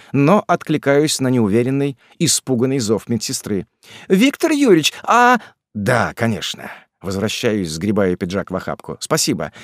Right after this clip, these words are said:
Телефон!» Аккуратно протягивает мне. «Вам звонили».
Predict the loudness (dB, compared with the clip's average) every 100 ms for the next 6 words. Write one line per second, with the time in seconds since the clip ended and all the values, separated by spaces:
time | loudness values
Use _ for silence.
0 | -2 2 4 2 2 4 6 6 2 -4
1 | _ _ _ -6 -4 -2 -2 -4 -6 -4
2 | -4 -4 -6 -6 -8 -8 -12 -14 0 4
3 | 4 4 2 4 2 0 -6